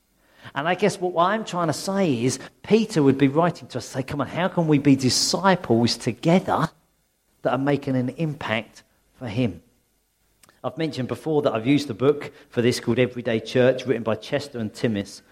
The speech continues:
They say this, "Everyday mission requires everyday missionaries rather than superheroes of the faith."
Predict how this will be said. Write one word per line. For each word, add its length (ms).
They 200
say 240
this, 320
"Everyday 640
mission 680
requires 720
everyday 600
missionaries 760
rather 340
than 160
superheroes 960
of 60
the 80
faith." 480